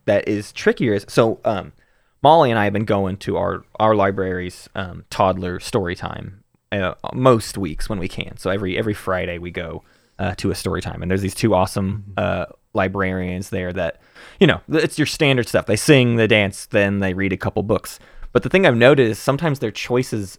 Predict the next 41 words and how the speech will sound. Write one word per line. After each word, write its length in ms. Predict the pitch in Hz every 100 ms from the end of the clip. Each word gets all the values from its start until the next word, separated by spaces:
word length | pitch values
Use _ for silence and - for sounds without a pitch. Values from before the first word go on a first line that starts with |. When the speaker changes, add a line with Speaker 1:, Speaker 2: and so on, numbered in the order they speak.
| -
Speaker 1:
of 160 | 101
books 240 | 117 185 -
to 120 | 160
read 400 | 107 98 90 104 -
is 160 | 104
so 280 | - 113 95
interesting 500 | - 170 208 - 110
because 540 | 101 92 101 90 - - _ _ _ _ _ -
it 160 | 113
has 420 | 110 101 95 - - -
nothing 520 | 117 156 - 139 117
to 140 | - 101
do 680 | - 127 131 120 113 101 -
with 640 | 104 104 92 - - - _ _ _ _ _ _ _
being 240 | 123 117 107
a 60 |
good 460 | 95 - 110 101 -
book 340 | 127 - - -
to 160 | - 147
read. 300 | 165 190 -
And 140 | 120
I 80 | 113
think 260 | - 151 147
about 240 | 120 107
these 160 | 117 117
being 180 | 117 110
a 40 |
good 240 | 107 117 107
examples 420 | 95 98 101 98
of 80 | 92
that, 160 | 87
of 60 | 110
like, 180 | 110 - - - - _ _ _ - -
sit 320 | - - 240 -
with 120 | 160
me, 120 | 147
E 180 | 127 117
J, 220 | 107 98
and 120 | 120 -
picture 460 | 156 - 120 95 - - _
how 540 | - 139 156 220 254